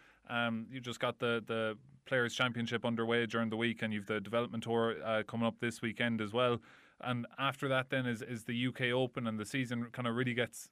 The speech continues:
gets started then with the kinda the, the first big major. So I'm sure you're kind of much more comfortable now going to these events than you were, let's say, last season, because you, you kinda maybe know what to expect and you're familiar with the arenas and, and different things like that. So I'm sure that,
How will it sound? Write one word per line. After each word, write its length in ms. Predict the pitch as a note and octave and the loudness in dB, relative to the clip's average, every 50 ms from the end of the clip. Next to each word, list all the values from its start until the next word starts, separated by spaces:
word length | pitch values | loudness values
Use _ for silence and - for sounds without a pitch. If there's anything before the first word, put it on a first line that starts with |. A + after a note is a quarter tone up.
| B2+ B2+ | -16 -4
gets 240 | B2 C3+ B2 - - | 0 0 0 0 -2
started 420 | - - C3 C#3 C3+ B2+ C3+ A#2 | -4 -2 0 0 0 0 0 0
then 220 | A2+ A#2 A#2 A2+ A2 | 0 0 0 0 0
with 160 | G#2+ G#2 G2+ | -2 -4 -4
the 60 | - | -6
kinda 260 | G2+ - A2+ A2+ G#2+ | -6 -4 -2 -2 0
the, 200 | G2+ A2 G#2+ G#2+ - | -2 -2 -4 -4 -6
the 80 | A2+ | -10
first 320 | G#2 - C3 A#2+ A2+ - - | -6 -2 0 0 0 -2 -2
big 160 | A#2+ A2+ G#2+ | -4 -4 -2
major. 380 | A#2 A#2+ B2 B2 A#2 A2+ A2 | -2 0 0 0 0 0 -2
So 260 | G2+ - - A2+ G#2+ - - - - - - - - _ | -2 -2 -2 -2 -2 -4 -8 -18 -20 -20 -20 -20 -8 _
I'm 140 | - C3+ | -2 -2
sure 360 | C3 - - D#3+ D3+ D3 C#3+ C#3 - | 0 2 2 4 4 4 2 0 -2
you're 240 | C#3 D3 C#3+ C#3 C3 | -4 -2 0 0 -2
kind 180 | - D3 D3 | -2 -2 -2
of 120 | C#3 A#2+ A#2+ | -2 -2 0
much 200 | C#3+ C#3 C#3 - | -2 -4 -2 -2
more 160 | C#3+ C#3 C3+ | 0 0 0
comfortable 520 | C3+ - D3+ D3+ D3 C3+ - - C#3+ C3+ | 0 -2 -2 -2 -2 -4 -4 -2 -2 0
now 180 | B2+ C3 C3 B2+ | 2 2 0 0
going 240 | A#2 B2+ C3 C3 A#2+ | 0 0 0 0 -2
to 80 | A#2+ | -2
these 220 | A#2+ B2+ B2+ A#2+ A#2 | -2 -2 -2 -2 -2
events 500 | A#2 A#2 B2 B2 A#2+ A#2 - - - - | -2 -2 -2 -2 -2 -6 -8 -12 -10 -4
than 160 | - B2 A#2+ | -4 -2 -2
you 120 | A#2+ A#2+ A#2 | 0 -2 0
were, 200 | A#2 A#2+ A#2+ A#2+ | 2 2 2 2
let's 220 | A#2+ A#2+ A#2 - | 0 -2 -2 -2
say, 220 | - B2 A#2 A#2 A2 F#2 | -2 0 0 0 -2 -4
last 260 | A#2 A#2+ B2 B2 A#2 - | -4 -2 -2 -2 -4 -2
season, 320 | - B2 A#2 A2 A2+ G#2+ | -2 -2 -2 -2 -4 -4
because 440 | G2+ G#2 G2+ - A2 A2 G2 - - - | -4 -6 -2 0 -2 -2 -2 -6 -12 -10
you, 160 | A#2 A#2 A2+ - | -8 -8 -8 -6
you 100 | B2+ A2+ | -8 -8
kinda 280 | - A#2+ A#2 A#2 A2 A#2 | -6 -4 -2 -2 -2 -2
maybe 240 | A#2+ A#2 A2 A#2+ | -4 -4 -2 0
know 140 | A#2 A#2+ A#2+ | 0 0 2
what 180 | A#2+ A#2 A2 - | 2 0 0 -2
to 100 | - A2+ | -4 -8
expect 400 | G#2+ G2 - - A#2+ A#2 - - | -8 -6 -4 -2 -2 -2 -2 -6
and 100 | A#2 A2 | -6 -4
you're 180 | G#2+ G#2+ G#2 | -2 -2 -2
familiar 360 | F#2+ - - A2 A2 A2 A2 G#2+ | -4 -6 -6 -6 -4 -2 -2 -2
with 140 | A2 G#2 | -2 -4
the 100 | - A2+ | -4 -4
arenas 440 | G#2 G#2 A2 A2+ A2+ A2 G#2+ G#2+ F#2+ | -2 0 0 0 0 0 0 -2 -2
and, 140 | G#2 G#2 G#2 - | -4 -8 -8 -8
and 260 | A2+ A2+ G#2 A2 G2+ | -8 -8 -8 -8 -6
different 240 | - A#2+ G2+ A2+ A2 | -6 -6 -6 -4 -4
things 160 | A#2 A#2 A2 | -2 -2 0
like 160 | G#2+ G#2+ G#2 | -2 -2 0
that. 180 | - A#2 A2 - | 2 0 0 0
So 80 | - A2 | -2 -6
I'm 60 | G#2 | -6
sure 200 | - - B2+ B2 | -2 0 0 2
that, 160 | A#2+ A#2 A#2+ | 2 2 0